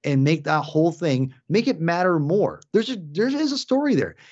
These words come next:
In the comic books, and I'm gonna go back, and I've been reading a lot of comics lately, and a lot of Marvel comics specifically, and let me tell you, nothing is wasted in those comic books. Writers go back twenty, fifteen years and find a, a, a line of dialogue, a random panel,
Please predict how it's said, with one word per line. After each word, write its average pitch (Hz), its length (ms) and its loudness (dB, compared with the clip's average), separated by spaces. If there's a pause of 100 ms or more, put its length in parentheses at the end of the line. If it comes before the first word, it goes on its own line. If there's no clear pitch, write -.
(140)
In 175 100 0
the 165 80 2
comic 233 420 0
books, 254 360 -2
and 151 100 -2
I'm 156 60 2
gonna 170 120 0
go 175 160 2
back, 180 240 0
and 156 80 0
I've 143 100 0
been 147 80 -2
reading 151 160 0
a 123 100 0
lot 131 360 0
of 151 80 -8
comics 139 380 -4
lately, 117 180 -6
and 113 80 -6
a 110 40 -8
lot 123 180 -4
of 143 60 -2
Marvel 151 300 -2
comics 117 360 -4
specifically, 117 680 -2 (420)
and 127 100 0
let 147 120 6
me 180 80 4
tell 185 240 2
you, 101 260 -2 (400)
nothing 170 500 2
is 156 120 -2
wasted 135 400 -2
in 113 80 -8
those 113 160 -8
comic 107 320 -10
books. 92 260 -14 (300)
Writers 160 380 2
go 196 220 4
back 160 420 0 (380)
twenty, 185 420 -4
fifteen 175 420 -2
years 143 320 2
and 123 220 -6
find 151 240 0
a, 156 100 -4 (140)
a, 135 100 -6 (200)
a 143 40 -6
line 147 300 2
of 151 100 0
dialogue, 123 680 -2
a 127 160 -4
random 151 500 -4
panel, 135 500 -4